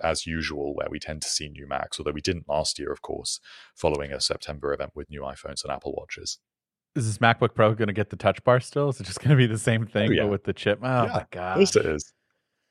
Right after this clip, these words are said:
Speaker 2: You
Speaker 1: I
Speaker 2: Touch
Speaker 1: mean,
Speaker 2: Bar
Speaker 1: this
Speaker 2: people.
Speaker 1: might be the last one. I don't know. I don't know how long they can keep doing this, but I think that, uh,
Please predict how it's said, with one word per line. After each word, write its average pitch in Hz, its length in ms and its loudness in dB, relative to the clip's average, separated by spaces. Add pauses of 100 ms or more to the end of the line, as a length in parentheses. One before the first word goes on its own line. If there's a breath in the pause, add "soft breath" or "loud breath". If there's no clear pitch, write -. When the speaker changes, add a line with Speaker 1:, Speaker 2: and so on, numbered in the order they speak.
(580)
Speaker 2:
You 135 140 0 (140)
Speaker 1:
I 117 120 12
Speaker 2:
Touch - 0 -
Speaker 1:
mean, 151 120 10
Speaker 2:
Bar 92 200 4
Speaker 1:
this 156 180 8
Speaker 2:
people. - 60 2
Speaker 1:
might 208 140 12
be 196 80 12
the 165 80 12
last 139 360 12
one. 113 260 12
I 92 120 10
don't 113 200 8
know. 90 340 4
I 92 120 8
don't 113 120 6
know 104 80 4
how 101 140 4
long 98 240 4
they 90 140 2
can 87 100 -8
keep 90 160 -8
doing 82 280 0
this, 69 200 -6
but 85 160 2
I 82 100 4
think 95 280 -4
that, 78 260 0 (600 soft breath)
uh, - 440 -6